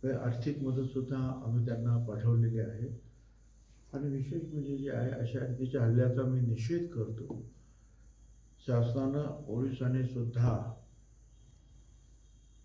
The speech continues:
या संदर्भामध्ये कडक कारवाई करण्याची आवश्यकता आहे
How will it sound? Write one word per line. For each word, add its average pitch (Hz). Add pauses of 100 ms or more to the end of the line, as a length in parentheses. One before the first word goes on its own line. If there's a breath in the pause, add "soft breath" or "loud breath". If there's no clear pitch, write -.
(240)
या 135
संदर्भामध्ये 123 (460)
कडक 113
कारवाई 117
करण्याची 117
आवश्यकता 110
आहे -